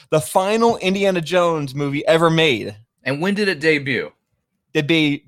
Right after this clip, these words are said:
Speaker 1: debuted May twenty-fourth, nineteen eighty-nine, with a budget of forty-eight million dollars and a total box office of four hundred and seventy-four million. So almost, uh, is that, that's ten times the amount of, of the budget. So that's
Speaker 2: Not
Speaker 1: pretty good.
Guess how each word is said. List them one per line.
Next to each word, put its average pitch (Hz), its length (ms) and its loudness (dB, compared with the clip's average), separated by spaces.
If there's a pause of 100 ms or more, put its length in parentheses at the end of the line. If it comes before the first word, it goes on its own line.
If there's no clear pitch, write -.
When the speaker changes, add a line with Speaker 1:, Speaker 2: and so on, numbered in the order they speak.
(220)
Speaker 1:
debuted 165 720 -2 (240)
May 160 240 -4
twenty-fourth, 180 520 -4
nineteen 160 340 -6
eighty-nine, 123 600 -2 (140)
with 131 160 -6
a 135 60 -4
budget 160 320 4
of 139 100 0
forty-eight 160 340 0
million 156 220 0
dollars 127 480 2 (480)
and 143 140 0
a 127 100 0
total 170 400 0
box 135 380 2
office 165 340 2
of 120 220 -6 (440)
four 185 200 4
hundred 185 340 2
and 143 140 -2
seventy-four 170 580 0
million. 127 320 0
So 151 140 0
almost, 240 400 -2
uh, 170 300 6 (560)
is 151 100 -4
that, - 320 0 (320)
that's - 240 -12 (120)
ten 226 240 -2
times 190 440 0
the 160 100 0
amount 160 360 0
of, 131 200 -8 (320)
of 147 200 2
the 156 100 0
budget. 156 500 0
So - 100 -8
that's 143 120 4
Speaker 2:
Not 180 120 2
Speaker 1:
pretty 180 200 -4
good. 160 360 -6